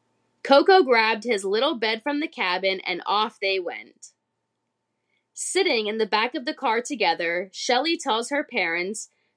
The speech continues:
"Coco can fly. He has been to so many places."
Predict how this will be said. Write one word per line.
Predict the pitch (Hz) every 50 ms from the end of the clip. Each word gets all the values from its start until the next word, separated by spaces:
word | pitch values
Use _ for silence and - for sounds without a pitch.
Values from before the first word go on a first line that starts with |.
| _ _
"Coco | - - - 302 311 - 226 185 180
can | - 180 175 175
fly. | - - 214 202 214 214 196 175 151 117 90 - 170 - _ _ _
He | _ - - 311 330
has | 320 330 294 233 202
been | - 220 220 233 247 240
to | - 233 190
so | - - - - - 269 254 247 262 262 269 269
many | 254 247 240 233 233 233 233 226
places." | - _ - 208 185 180 180 - - 107 90 82 87 175 175 - - - - -